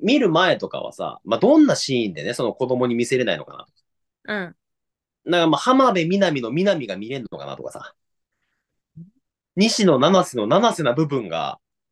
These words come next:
Speaker 1: 出ちゃってる可能性もやっぱあるわけじゃないですか。
Speaker 2: え？
Speaker 1: え？<laughs> え？<laughs> ってなったらさ、いざ始まったらさ、
Speaker 2: うん。
Speaker 1: こうね、バトルシーンでね、
Speaker 2: はい。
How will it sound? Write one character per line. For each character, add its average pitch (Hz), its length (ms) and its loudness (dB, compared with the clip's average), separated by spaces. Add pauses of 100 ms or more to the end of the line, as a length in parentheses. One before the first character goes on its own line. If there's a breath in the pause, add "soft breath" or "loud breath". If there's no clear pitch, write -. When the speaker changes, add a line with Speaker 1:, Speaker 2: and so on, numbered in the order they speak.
(240)
Speaker 1:
出 156 120 -6
ち 170 40 0
ゃ 165 60 2
っ - 40 -4
て 113 60 -8
る 101 60 -8
可 123 100 -6
能 123 140 0
性 120 60 -10
も 123 80 -2
や 151 40 4
っ 151 40 0
ぱ 113 120 2
あ 196 80 4
る 185 100 2
わ 107 120 -2
け 87 100 -18
じ 76 60 -16
ゃ - 20 -16
な 73 60 -14
い - 40 -20
で - 60 -20
す - 60 -20
か。 - 140 -20 (580)
Speaker 2:
え？ 202 1400 -16
Speaker 1:
え？ - 0 - (200)
<laughs> 143 280 0
え？ 120 140 0 (100)
<laughs> - 0 -
っ 392 1300 -4 (440)
て 254 100 4
な 294 120 6
っ 311 120 -4
た 131 120 4
ら 110 60 -2
さ、 101 180 2
い 151 120 2
ざ 170 100 2
始 131 300 -4
ま 127 120 -2
っ 113 100 -6
た 123 120 0
ら 85 100 0
さ、 - 260 -14 (420)
Speaker 2:
う 190 60 -14
ん。 175 240 -16 (200)
Speaker 1:
こ 95 540 -2
う 131 40 -4
ね、 123 240 0 (420)
バ 131 160 0
ト 165 140 2
ル 156 80 4
シ 151 260 0
ー 123 40 -2
ン 101 40 -6
で 76 100 -8
ね、 85 240 -10 (340)
Speaker 2:
は 190 240 -8
い。 160 220 -16